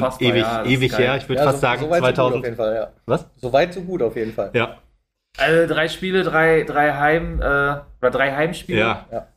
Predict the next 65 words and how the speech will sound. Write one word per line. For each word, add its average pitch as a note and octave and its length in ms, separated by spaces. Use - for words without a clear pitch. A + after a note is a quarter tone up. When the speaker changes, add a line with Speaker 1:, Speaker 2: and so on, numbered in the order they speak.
Speaker 1:
Ja, C#3 260
hoffentlich C3 320
Speaker 3:
Besser C#3+ 80
Speaker 1:
drei B2+ 80
Speaker 3:
kann's C3+ 160
nicht C3 120
Speaker 1:
Heimsiege, D3 240
Speaker 3:
laufen. D#3+ 140
Speaker 1:
ne? C#3+ 280
Besser A#2+ 240
geht's B2 180
nicht. - 220
Speaker 2:
Jo. A#2 180
Muss F3 220
nicht F3 140
unbedingt D#3+ 300
noch C#3+ 100
mal D3 140
so C3+ 80
spannend D3+ 320
sein, D#3+ 320
obwohl A#2+ 240
mir, B2 200
wenn's B2+ 220
der G2+ 160
Ausgang C#3 300
der B2 80
gleiche B2+ 280
ist, C3+ 60
ist A#2+ 100
mir B2+ 120
dann A#2+ 120
schon B2 100
Speaker 3:
Ja, B2+ 80
Speaker 2:
natürlich A#2+ 180
Speaker 3:
okay. B2 80
Speaker 2:
egal, C3 340
aber - 220
auch B2+ 120
wenn A#2+ 120
ich B2+ 80
dann C3+ 100
wieder C3 160
fünf C#3 220
Jahre B2 180
älter C#3 240
werde C#3 160
pro C#3+ 380
Spiel C#3 320
jetzt C#3+ 280
<laughs> B2+ 140
insgesamt. D3 480
Also, B2+ 260
das D3 100
Speaker 1:
Ja, D3 120
Speaker 2:
war C#3+ 120
ja D3 60
Speaker 1:
hast E3+ 100
Speaker 2:
schon D3+ 120
Speaker 1:
du D#3+ 80
recht, C#3 280
hast E3+ 220
du D#3+ 60
Speaker 2:
<laughs> B2+ 60
Speaker 1:
recht, D#3+ 320